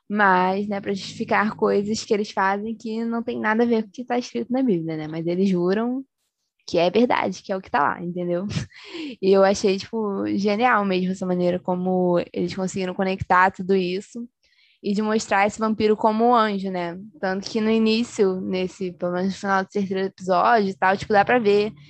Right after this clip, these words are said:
que ele tá sugando o sangue do cara e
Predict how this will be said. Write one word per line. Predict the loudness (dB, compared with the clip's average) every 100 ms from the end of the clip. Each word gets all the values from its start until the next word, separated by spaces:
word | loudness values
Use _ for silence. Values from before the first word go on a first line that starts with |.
| _ _
que | -4
ele | 0
tá | 0
sugando | 0 0 2 4 4 0
o |
sangue | -4 -8 -8
do | -6
cara | 0 4 4 4 4 4 2 2
e | 0